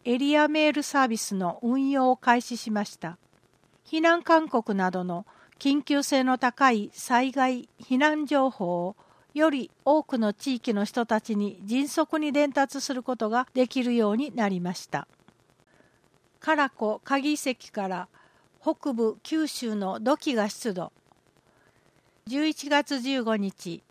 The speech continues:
唐子鍵遺跡から出土した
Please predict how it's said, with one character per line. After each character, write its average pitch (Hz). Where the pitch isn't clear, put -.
唐 285
子 196
鍵 269
遺 -
跡 -
か 196
ら 185
出 -
土 202
し -
た 175